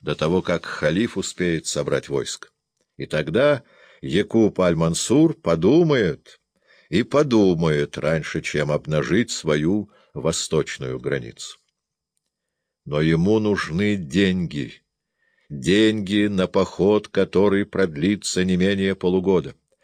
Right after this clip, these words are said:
Деньги, чтобы оплатить тех, кто будет ему помогать. Он обратился к Иегуде. Услышав о призыве к крестовому походу,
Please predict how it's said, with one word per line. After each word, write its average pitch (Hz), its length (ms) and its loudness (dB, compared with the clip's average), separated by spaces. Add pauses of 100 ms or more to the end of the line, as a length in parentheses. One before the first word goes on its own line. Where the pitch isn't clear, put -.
(260)
Деньги, 107 640 0
чтобы 101 440 0
оплатить 104 600 -2
тех, 101 360 -2
кто - 240 -2
будет 92 360 0
ему 82 320 -2
помогать. 76 640 -4 (1400)
Он 95 180 -2
обратился 92 640 0
к - 120 -6
Иегуде. 76 520 -4 (1500)
Услышав 101 640 0
о 80 100 2
призыве 85 520 0
к - 140 -10
крестовому 85 680 0
походу, 120 540 -2